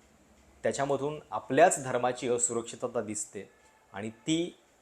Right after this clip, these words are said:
वारंवार पसरवून आपल्याच लोकांमध्ये भयगंड निर्माण करण्याचा हा जो प्रयत्न आहे, तो महाराष्ट्रामध्ये होताना दिसतोय. तुम्हाला या सगळ्याबद्दल नेमकं काय वाटतं? अहिल्यानगरमधल्या घटनेबद्दल तुमचं मत काय आहे? आणि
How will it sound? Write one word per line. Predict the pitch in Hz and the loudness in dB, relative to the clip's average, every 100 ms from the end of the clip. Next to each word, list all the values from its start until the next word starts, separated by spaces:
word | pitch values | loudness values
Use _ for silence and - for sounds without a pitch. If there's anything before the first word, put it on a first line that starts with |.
| _ - | _ -4
वारंवार | 110 123 143 151 165 | 0 0 2 2 2
पसरवून | - 135 - 135 113 98 90 - _ _ - | 0 -2 -2 -4 -6 -8 -10 -18 _ _ -12
आपल्याच | 101 139 165 135 | 0 2 2 0
लोकांमध्ये | 117 117 113 113 123 | -4 -4 -4 -4 -6
भयगंड | 98 110 131 202 226 | -4 0 2 8 8
निर्माण | 180 135 131 135 | 8 6 4 2
करण्याचा | 123 110 110 110 107 101 - _ _ - | -2 -2 -4 -4 -6 -8 -14 _ _ -8
हा | |
जो | 104 127 | -6 -4
प्रयत्न | - 117 160 170 139 | 0 4 4 2 -2
आहे, | 95 92 - _ _ _ - | -4 -8 -18 _ _ _ -6
तो | |
महाराष्ट्रामध्ये | 117 98 98 - 98 90 95 | -4 -4 -6 -8 -12 -14 -16
होताना | - - - | -18 -20 -20
दिसतोय. | - - - - - - - | -18 -18 -18 -20 -20 -18 -10
तुम्हाला | 113 147 | 0 6
या | 151 | 8
सगळ्याबद्दल | 147 139 139 135 135 | 8 6 4 4 2
नेमकं | 131 127 135 | 0 -2 -2
काय | 127 117 | 0 0
वाटतं? | 117 - 117 113 - _ _ _ - | -2 -6 -10 -10 -14 _ _ _ -8
अहिल्यानगरमधल्या | 98 135 135 123 127 127 117 135 143 - | -2 0 2 4 4 2 2 2 2 -4
घटनेबद्दल | 107 - 135 120 104 113 117 | -14 -6 0 0 0 -4 -6
तुमचं | 127 123 202 | -6 -2 2
मत | 180 160 - | 6 4 6
काय | 131 107 | 4 4
आहे? | 98 92 - - _ _ _ | -2 -8 -18 -20 _ _ _
आणि | 107 120 139 | -8 -6 -6